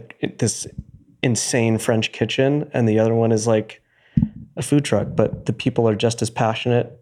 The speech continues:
and they've got their systems dialed and they're producing a fantastic product. Why? And they're not,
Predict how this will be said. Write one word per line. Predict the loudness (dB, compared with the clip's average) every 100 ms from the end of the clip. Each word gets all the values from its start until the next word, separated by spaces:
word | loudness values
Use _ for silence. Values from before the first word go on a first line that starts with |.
| -4
and | 0 2
they've | 2 2 0
got | -2 0
their | 0 -2
systems | -4 -4 -2 -2
dialed | 0 0 2 2 0 -4 -4
and | -2 0
they're | -2
producing | -2 -2 0 0 -2
a |
fantastic | -4 -4 -4 -2 -4 -4 -6
product. | -2 -2 -4 -10 -20 _ _ _ _ -20 -10
Why? | -4 -2
And | 0 0
they're | 2
not, | 0 -2 -8